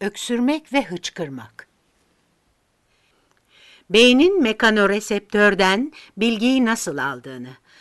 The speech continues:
sonra düzenli bir sistem içinde kasları kontrol ederek cevap verdiğini ve tüm bunların nasıl hapşırma, öksürük veya hıçkırmayı oluşturduğunu öğrenelim. Diyelim ki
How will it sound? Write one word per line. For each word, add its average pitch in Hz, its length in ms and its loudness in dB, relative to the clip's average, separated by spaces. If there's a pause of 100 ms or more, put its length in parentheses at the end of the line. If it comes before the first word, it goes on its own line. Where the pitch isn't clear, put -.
(160)
sonra 277 320 2
düzenli 247 420 2
bir 330 80 -2
sistem 233 420 -4
içinde 185 380 -2
kasları 190 440 0
kontrol 175 460 -2
ederek 202 420 -2
cevap 180 400 0
verdiğini 143 600 -8 (400)
ve 254 140 2
tüm 320 260 2
bunların 214 520 2 (260)
nasıl 277 380 -2
hapşırma, 180 680 -2
öksürük 185 560 -6
veya 170 360 0
hıçkırmayı 175 640 -4
oluşturduğunu 151 720 -8
öğrenelim. 151 640 -10 (2500)
Diyelim 392 400 6
ki 185 320 -4